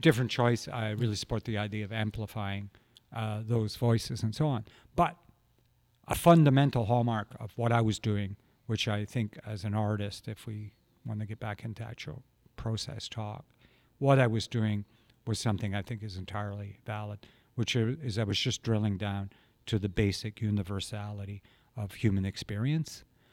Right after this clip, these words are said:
and then also acknowledging and having understood growing up in Glasgow in the United Kingdom,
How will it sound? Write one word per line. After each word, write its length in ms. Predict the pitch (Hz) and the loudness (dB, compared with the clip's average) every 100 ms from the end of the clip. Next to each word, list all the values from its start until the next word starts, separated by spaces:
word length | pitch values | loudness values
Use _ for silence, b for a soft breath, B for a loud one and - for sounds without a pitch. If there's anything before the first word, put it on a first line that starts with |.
| b b b | b b b
and 220 | 110 117 110 | 0 4 6
then 220 | 113 113 | 4 2
also 580 | - 117 120 - 113 104 | 0 0 0 -2 -2 -2
acknowledging 760 | 110 104 110 113 113 113 110 110 | -2 4 6 8 6 4 2 0
and 220 | 110 110 | 0 -2
having 280 | 104 120 113 | -2 0 2
understood 560 | 110 104 104 - 120 - | 4 2 0 2 2 2
growing 300 | 117 110 104 | 0 2 0
up 160 | 104 | -2
in 120 | 120 107 | -4 -4
Glasgow 440 | 107 107 110 113 | -2 -2 -2 -2
in 80 | 104 | -2
the 60 | |
United 360 | 107 104 104 101 | -2 -2 -4 -4
Kingdom, 600 | - 165 143 117 104 107 | 4 6 6 4 0 -4